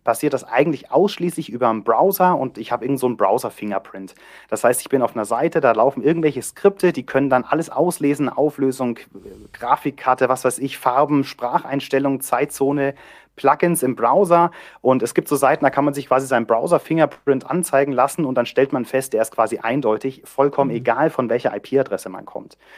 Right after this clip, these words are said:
Speaker 1: Das heißt, die Sorge kann man schon mal relativ grundlegend nehmen, wenn man Angst hat, dass man im, im Internet getrackt wird, da muss man irgendwie auf andere Tools ausweichen, da ist es relativ wurscht, ob ich per I P v vier oder I P v sechs komme. Nichtsdestotrotz gibt's für die Privatanwender, im Firmenumfeld ist es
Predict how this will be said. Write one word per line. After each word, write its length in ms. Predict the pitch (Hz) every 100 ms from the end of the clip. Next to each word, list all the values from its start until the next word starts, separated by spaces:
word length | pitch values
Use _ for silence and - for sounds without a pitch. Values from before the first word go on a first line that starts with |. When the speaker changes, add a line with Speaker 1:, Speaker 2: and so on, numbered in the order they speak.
| - -
Speaker 1:
Das 160 | - -
heißt, 240 | 123 -
die 80 | 160
Sorge 320 | 123 123 135
kann 180 | 127 127
man 100 | 131
schon 140 | - 123
mal 120 | 107
relativ 440 | 117 147 143 -
grundlegend 640 | - 156 165 135 127 120 110
nehmen, 400 | 117 175 170 131
wenn 100 | 123
man 160 | 117
Angst 280 | 113 143 -
hat, 80 | 135
dass 100 | -
man 160 | 120
im, 180 | 113 123
im 140 | 117 127
Internet 380 | 147 139 127
getrackt 520 | 117 - - 170 - 117
wird, 300 | 117 156 - - _
da 100 | 110
muss 160 | 123 127
man 100 | 120
irgendwie 180 | 120 113
auf 80 |
andere 260 | 110 107 110
Tools 300 | - 123 120
ausweichen, 480 | 101 101 92 98 107
da 80 | 95
ist 80 |
es 140 | - -
relativ 400 | 110 104 - -
wurscht, 260 | 110 -
ob 80 | 101
ich 140 | 98 -
per 180 | 101
I 60 | 101
P 160 | - 101
v 140 | 101
vier 200 | - 104
oder 140 | 95
I 20 | 92
P 160 | -
v 140 | 95 85
sechs 260 | 98 -
komme. 300 | - 92 92 _ _ - -
Nichtsdestotrotz 880 | - 156 - 139 - 104 220 277 -
gibt's 240 | - - -
für 80 |
die 80 | 139
Privatanwender, 840 | 135 123 135 170 196 190 185 185 180 _ _ _ _ _ _ -
im 100 | 107
Firmenumfeld 680 | - 143 143 123 - 131 127
ist 120 | 117
es 240 | 110 -